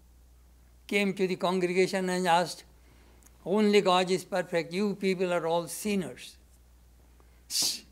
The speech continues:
He was pounding, Christian minister. Then you know what happened? He said, "Is there anybody in this congregation perfect? Raise your hand."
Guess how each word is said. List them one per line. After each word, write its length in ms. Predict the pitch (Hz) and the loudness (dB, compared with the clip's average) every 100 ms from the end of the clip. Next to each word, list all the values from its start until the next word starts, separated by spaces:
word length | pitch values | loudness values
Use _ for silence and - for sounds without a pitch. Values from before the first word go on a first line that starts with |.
| - - - | -20 -20 -10
He 140 | 247 | -6
was 160 | 196 170 | -6 -8
pounding, 560 | - 139 151 143 147 131 | -8 -6 -6 -10 -14 -16
Christian 440 | - 175 - 156 151 | -10 -6 -6 -6 -8
minister. 480 | 147 151 - - 220 - - - - - - - - - - - - - - | -8 -10 -12 -14 -18 -20 -20 -20 -20 -20 -20 -20 -20 -20 -20 -20 -20 -20 -10
Then 400 | 165 160 151 143 - | -8 -8 -10 -12 -14
you 120 | 165 | -10
know 120 | 165 | -10
what 180 | 143 147 | -10 -10
happened? 420 | 131 156 - 202 - - - - - | -8 -8 -8 -16 -16 -20 -20 -20 -8
He 100 | 196 | -4
said, 240 | 175 214 185 | 0 0 2
"Is 200 | 202 196 | 0 2
there 160 | 214 214 | 2 4
anybody 400 | 214 220 208 202 | 4 4 4 4
in 100 | 208 | 0
this 160 | 202 - | 0 -2
congregation 640 | 196 202 196 196 202 202 | 0 4 4 4 4 0
perfect? 480 | 196 196 196 208 208 | 0 -2 2 0 0
Raise 340 | 185 202 202 | 2 4 4
your 140 | 190 185 | 2 2
hand." 320 | 180 160 | 2 0